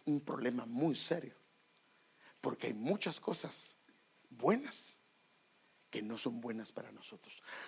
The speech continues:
"Todo me es lícito", ¿qué dice la Biblia? No todo me conviene. Todo me es permitido, pero yo no me voy a dejar dominar por ninguna de ellas. Entonces hay cosas que no son lícitas,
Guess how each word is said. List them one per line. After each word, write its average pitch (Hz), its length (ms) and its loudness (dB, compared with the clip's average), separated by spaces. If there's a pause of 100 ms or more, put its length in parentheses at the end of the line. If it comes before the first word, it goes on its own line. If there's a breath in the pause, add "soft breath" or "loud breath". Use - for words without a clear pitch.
(120)
"Todo 214 300 12
me 160 180 10
es 170 160 6
lícito", 269 540 6
¿qué - 100 2
dice 190 180 4
la - 100 10
Biblia? 403 280 2 (1120)
No 135 360 4
todo 175 420 -2
me 147 200 -6
conviene. - 640 -12 (1080 loud breath)
Todo 233 300 12
me 156 220 8
es 226 180 4
permitido, 196 720 6 (100)
pero - 260 2
yo 139 300 6
no 202 140 2
me 185 140 4
voy 131 260 2
a 196 60 2
dejar 147 340 -2
dominar 131 440 -2
por - 160 -4
ninguna 127 400 -2
de 131 240 -6
ellas. - 360 -10 (880 loud breath)
Entonces 160 480 6
hay 131 200 6
cosas 214 400 4
que - 160 2
no 120 140 4
son 151 340 6
lícitas, - 640 2